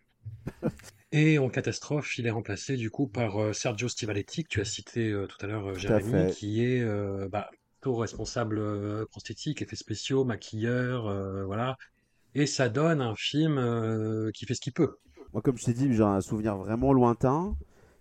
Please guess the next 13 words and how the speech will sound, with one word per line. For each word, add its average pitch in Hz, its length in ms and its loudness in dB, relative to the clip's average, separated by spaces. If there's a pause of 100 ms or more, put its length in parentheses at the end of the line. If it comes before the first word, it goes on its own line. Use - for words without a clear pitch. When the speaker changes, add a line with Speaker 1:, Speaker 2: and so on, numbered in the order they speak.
Speaker 2:
qui 120 100 4
pourrait 123 240 6
se - 140 -4
résumer 123 640 2
à, 127 420 6
euh, 107 400 10
Robert 107 300 8
Hossein 113 320 4
en 117 80 4
Terminator. 113 880 6 (400)
Speaker 1:
Ouais. 117 300 -2
Speaker 2:
C'est - 520 4
beaucoup 156 460 10